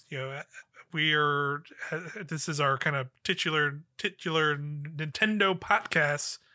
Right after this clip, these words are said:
where we talk all things Nintendo. Uh, but we do a lot of other stuff too here on Irrational Passions.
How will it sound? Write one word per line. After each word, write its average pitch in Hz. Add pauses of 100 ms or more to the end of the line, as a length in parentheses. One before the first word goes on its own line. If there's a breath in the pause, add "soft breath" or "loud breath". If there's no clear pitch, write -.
(400 soft breath)
where 147
we 139
talk 143
all 139
things 139
Nintendo. 131 (440 soft breath)
Uh, 147
but 147
we 214
do 214
a -
lot 208
of -
other 196
stuff 185
too 180
here 151
on 143
Irrational 139
Passions. 143